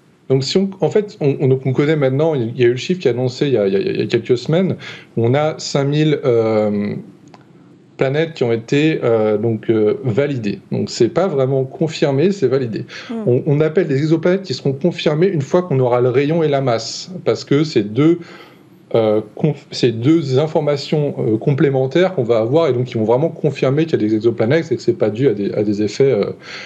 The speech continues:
Speaker 1: euh, de, de bruit. Et donc là, ce qu'on va avoir quand on va mesurer ces planètes-là, on va avoir accès au rayon des planètes parce qu'on va avoir la taille,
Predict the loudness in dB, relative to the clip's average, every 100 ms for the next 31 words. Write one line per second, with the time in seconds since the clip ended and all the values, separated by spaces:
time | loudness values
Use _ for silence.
0 | -18 -20 -10 -2 0 2 0 -2 0 0
1 | 2 0 -2 -8 -18 -18 -8 0 2 4
2 | 0 -4 -8 0 2 2 0 -2 0 2
3 | 0 0 0 0 0 2 2 -2 -8 -20
4 | -20 -4 0 2 2 2 2 2 2 2
5 | 0 0 0 0 0 0 2 2 0 2
6 | 2 2 -2 0 2 2 2 2 2 2
7 | 2 0 0 0 0 0 -4 -2 0 2
8 | 2 0 0 2 2 2 2 0 0 0
9 | 0